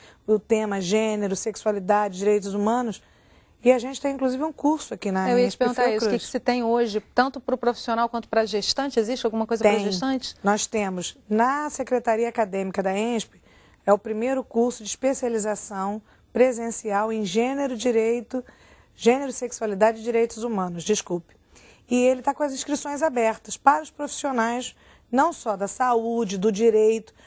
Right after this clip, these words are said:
Speaker 1: porque a gente acredita que é toda uma equipe.
Speaker 2: E aí, desculpa, pra, só pra gente não perder aqui o momento, pra fazer a inscrição é necessário entrar no site da ensp, tem informações ali,
Speaker 1: Isso.
Speaker 2: algum e-mail que você queira
Speaker 1: Entrar
Speaker 2: dar?
Speaker 1: no site da Secretaria Acadêmica,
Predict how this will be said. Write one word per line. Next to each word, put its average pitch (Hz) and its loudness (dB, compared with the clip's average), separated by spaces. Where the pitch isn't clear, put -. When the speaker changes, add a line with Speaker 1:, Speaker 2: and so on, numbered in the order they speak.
Speaker 1:
porque - -2
a 320 4
gente 285 -4
acredita 214 -2
que 285 -2
é 311 2
toda 330 0
uma 330 -4
equipe. - 0
Speaker 2:
E 214 6
aí, 226 6
desculpa, 240 -2
pra, 208 -6
só 240 -4
pra 247 0
gente 233 -4
não 214 -2
perder 202 0
aqui 208 -4
o 202 0
momento, 220 0
pra 233 4
fazer 240 -4
a 240 -2
inscrição 240 0
é 254 0
necessário 226 0
entrar 214 0
no 208 -8
site 202 -2
da 190 2
ensp, 240 -2
tem 220 0
informações 208 0
ali, 220 4
Speaker 1:
Isso. 294 4
Speaker 2:
algum 233 0
e-mail 226 2
que - -18
você 220 -2
queira 226 4
Speaker 1:
Entrar 269 0
Speaker 2:
dar? 277 -8
Speaker 1:
no 269 -4
site 247 -2
da 247 -2
Secretaria 247 -2
Acadêmica, 240 -2